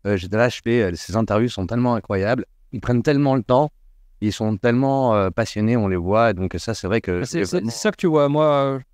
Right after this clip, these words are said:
Speaker 2: euh, pour être tout à fait honnête, Jean-Pierre Adam, je pense que je l'a-, je lui avais dépeint un,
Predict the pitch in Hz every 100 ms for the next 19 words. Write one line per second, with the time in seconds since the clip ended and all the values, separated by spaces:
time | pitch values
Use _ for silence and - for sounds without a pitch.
0 | _ _ _ 131 120 156 - 165 143 151
1 | 156 190 160 139 135 143 160 185 - 143
2 | 143 127 131 131 123 123 123 131 135 139
3 | 131 131 127 131 143 143 165 170 147 127
4 | 123